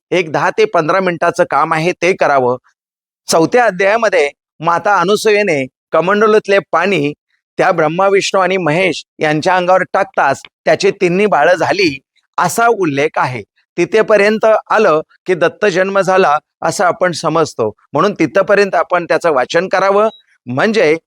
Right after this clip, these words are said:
दत्त जन्म झाला, दत्त जयंती साजरी झाली असा त्याचा अर्थ होतो आणि आपल्याला किमान दत्त जन्माचं तरी गुरुतत्वाचं थोडं तरी अंशात्मक पुण्य आपल्याला मिळेल.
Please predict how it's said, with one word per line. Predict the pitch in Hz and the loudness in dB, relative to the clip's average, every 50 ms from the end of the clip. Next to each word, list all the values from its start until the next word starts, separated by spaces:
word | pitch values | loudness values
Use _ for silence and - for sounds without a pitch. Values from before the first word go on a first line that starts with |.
| _ _ _ | _ _ _
दत्त | - 110 135 147 - - 208 | -4 -2 -2 -2 0 0 -2
जन्म | 214 151 175 170 165 165 170 185 | 0 2 2 0 0 0 0 0
झाला, | 185 139 160 175 196 196 156 139 139 - _ _ _ _ _ | 0 0 0 0 2 2 2 0 0 -2 _ _ _ _ _
दत्त | 160 180 175 - 202 | -2 -2 0 0 0
जयंती | 196 147 170 175 175 175 165 - 185 185 | 0 0 0 0 -2 -2 -2 -4 -4 -4
साजरी | - - 143 139 143 131 147 156 165 160 | -2 -2 -2 0 0 0 0 0 0 -2
झाली | 127 - 156 160 185 190 160 147 156 143 - _ _ - | -2 -4 -2 -2 0 0 0 0 0 -2 -4 _ _ -6
असा | 156 151 - 196 190 | -6 -2 0 0 0
त्याचा | - 165 156 - 185 180 - - 135 | 2 2 0 0 0 -2 -2 -2 -2
अर्थ | 147 180 180 - 240 | -2 -2 0 0 0
होतो | 214 180 156 - 156 143 143 139 - _ - - _ _ | 2 2 0 2 0 0 0 -2 -4 _ -20 -20 _ _
आणि | 139 151 175 214 | -4 -2 0 0
आपल्याला | 202 165 143 - 151 147 139 143 143 139 | 0 0 -2 -2 -2 0 0 2 0 0
किमान | - - 175 196 208 190 160 143 143 - - _ _ _ - | -2 -2 -2 0 0 0 0 -2 -2 -6 -10 _ _ _ -4
दत्त | 113 156 160 - - 208 | -2 -2 -2 0 0 0
जन्माचं | 160 180 165 160 165 165 165 - - 160 151 - | 2 2 0 0 0 0 -2 0 0 0 0 2
तरी | 190 214 214 185 156 | 2 2 2 2 0
गुरुतत्वाचं | 131 107 143 151 175 190 - 180 151 - 165 156 147 147 - 156 131 123 - - _ _ _ - | 0 -2 -2 -2 -2 0 0 0 0 0 0 0 0 0 0 0 0 0 -2 -6 _ _ _ -2
थोडं | 143 147 151 185 202 - | 0 2 2 2 2 2
तरी | 196 185 170 | 2 0 2
अंशात्मक | - 143 143 139 127 - 180 180 175 - 185 208 - - | 0 0 0 0 0 0 -2 -2 -2 -2 -2 -4 -4 -2
पुण्य | - 175 170 170 175 | -2 -4 -2 -2 -2
आपल्याला | 165 139 117 - 143 143 139 143 143 139 | -2 -2 -2 -2 0 0 2 2 2 0
मिळेल. | 135 135 156 180 196 170 139 139 | 0 0 0 2 2 2 2 2